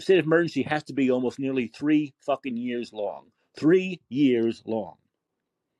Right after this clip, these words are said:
Where almost every other state has dropped it long ago, long ago. Any other country that had something like that long ago dropped it. Or we can only speculate also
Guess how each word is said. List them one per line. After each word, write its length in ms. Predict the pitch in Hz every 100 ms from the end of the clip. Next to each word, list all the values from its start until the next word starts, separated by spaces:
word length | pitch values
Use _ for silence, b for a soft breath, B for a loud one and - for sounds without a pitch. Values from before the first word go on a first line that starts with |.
| _ _ _ _ _ _
Where 140 | 123 139
almost 260 | 143 131
every 220 | 175 160
other 120 | 156 139
state 260 | - 139
has 120 | 110
dropped 340 | 90 120 117 -
it 120 | 123
long 300 | 196 262 240
ago, 720 | 196 190 262 277 220 92 - _ -
long 320 | 262 277 254
ago. 480 | 156 110 - - - _ _ _ _ _ _ _ _ _ -
Any 140 | 190
other 120 | 208 202
country 400 | - 220 170 143
that 80 |
had 160 | 123 117
something 200 | 131 110
like 120 | 98
that 180 | 117 98
long 360 | - 247 277 254
ago 440 | 165 113 90 - -
dropped 380 | 113 90 - -
it. 100 | - _ _ b b b b -
Or 440 | 147 117 110 175
we 180 | 139 123
can 160 | 127
only 340 | 123 165 247 202
speculate 640 | - 175 180 151 135 120
also 640 | - 269 302 - 71 -